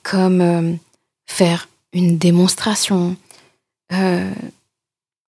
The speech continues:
passer par la, la parole amicale, comme une amie qui parle à une amie. Et en ce sens, tu sais, il y a une scène qui me revient à l'esprit maintenant que je te parle. Ça s'est passé il y a des années. J'étais, euh, en fac de médecine.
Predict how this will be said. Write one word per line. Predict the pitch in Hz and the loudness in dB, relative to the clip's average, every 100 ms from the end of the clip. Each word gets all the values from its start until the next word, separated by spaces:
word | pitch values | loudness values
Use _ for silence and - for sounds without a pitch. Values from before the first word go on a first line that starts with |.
| _ - | _ -4
passer | 190 - 233 | -2 -2 0
par | 196 185 | 0 0
la, | 180 175 | -2 -4
la | 180 - | -6 -8
parole | - 185 196 185 | -6 -2 0 0
amicale, | 196 202 220 - 196 175 165 | 0 0 0 0 -2 -2 -2
comme | 233 233 | 2 4
une | 190 185 | 4 2
amie | 175 214 | 2 0
qui | - | -2
parle | - 202 196 | -6 -2 0
à | 175 | 0
une | 160 | 0
amie. | 170 165 - _ _ _ - - - _ _ - | -2 -4 -8 _ _ _ -20 -20 -20 _ _ -4
Et | 190 | -2
en | 208 | 0
ce | 233 | 0
sens, | 214 240 240 | 0 -2 -2
tu | - | -4
sais, | - 208 | -2 -2
il | |
y | 185 | -2
a | |
une | 170 | -2
scène | - - 180 | -4 -2 -2
qui | 180 175 | -2 -4
me | 170 | -4
revient | 180 170 180 | -6 -6 -6
à | 175 170 | -6 -8
l'esprit | - - 180 170 | -10 -10 -10 -10
maintenant | 185 180 180 | -6 -4 -4
que | - | -8
je | 170 | -12
te | 170 | -14
parle. | - 170 165 170 - _ _ _ _ - | -10 -8 -8 -10 -14 _ _ _ _ -8
Ça | - | -2
s'est | 190 | 2
passé | 190 - | 2 2
il | 220 | 0
y | |
a | 175 | 2
des | 165 160 | 0 0
années. | 180 160 156 _ _ | 0 -2 -4 _ _
J'étais, | 175 165 196 170 | -6 -4 -4 -6
euh, | 160 170 | -8 -12
en | 165 | -12
fac | - 185 165 | -8 -8 -4
de | 175 | -4
médecine. | 175 - - 165 175 | -4 -6 -6 -4 -6